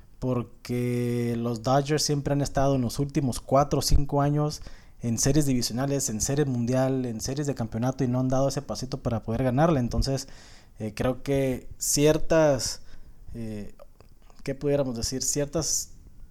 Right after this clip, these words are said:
cuestiones y situaciones sí le favorecieron a los Dodgers, que igual fue parejo para todos,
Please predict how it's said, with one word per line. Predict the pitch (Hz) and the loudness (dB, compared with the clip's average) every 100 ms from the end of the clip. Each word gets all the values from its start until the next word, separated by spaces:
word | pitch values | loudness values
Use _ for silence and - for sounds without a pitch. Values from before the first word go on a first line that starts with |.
| - | -12
cuestiones | - 143 - - 139 143 160 165 143 | 0 0 2 -2 0 2 4 2 0
y | |
situaciones | 120 127 113 - 139 139 | -2 -2 -2 -2 -2 -2
sí | - 143 | 0 2
le | 143 | 2
favorecieron | 127 113 104 123 120 | 0 -2 -4 -8 -6
a | 117 | -6
los | 104 101 | -6 -6
Dodgers, | 95 - - - - - - | -6 -8 -6 -6 -8 -10 2
que | 165 | 4
igual | 214 247 - - | 6 2 -2 -10
fue | - 120 | -2 0
parejo | 123 139 139 139 143 | 2 4 4 2 2
para | 147 | 2
todos, | 139 160 170 175 | 4 4 2 0